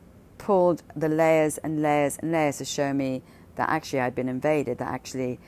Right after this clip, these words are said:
this huge dark bacterial system was in my system that had taken over. It doesn't seem so weird, right?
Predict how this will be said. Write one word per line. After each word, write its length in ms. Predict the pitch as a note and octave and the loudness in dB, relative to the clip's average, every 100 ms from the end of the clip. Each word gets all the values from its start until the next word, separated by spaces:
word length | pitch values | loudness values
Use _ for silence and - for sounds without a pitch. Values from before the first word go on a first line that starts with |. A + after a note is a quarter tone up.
| - - | -20 -10
this 380 | B2+ - - - | -6 -6 -6 -2
huge 440 | D#3 C#3 C3+ - - | 0 0 -2 -6 -8
dark 360 | - C3+ B2+ - | -2 0 0 -2
bacterial 580 | A#2 - - C3 A#2 A2+ | -4 -4 -2 0 0 -2
system 420 | - D#3+ - B2 | -4 -4 -4 -6
was 220 | A#2+ - | -6 -6
in 180 | C#3 C3+ | -6 -6
my 140 | - | -6
system 460 | - - - - - | -6 -6 -6 -6 -6
that 100 | A#2 | -6
had 100 | A2+ | -6
taken 380 | - - - - | -6 -6 -6 -6
over. 460 | D#3 E3 - - - - - - - - - - - | -4 -4 -6 -10 -12 -20 -20 -20 -20 -20 -20 -18 -10
It 100 | F#3 | -4
doesn't 220 | C4 C4+ | -2 -2
seem 240 | - G3 E3+ | -2 -4 -2
so 200 | E3 E3 | -2 -2
weird, 440 | B3+ A3+ C3 B2+ | 0 0 -2 -2
right? 340 | D3 F#3+ A3+ | -2 -2 -4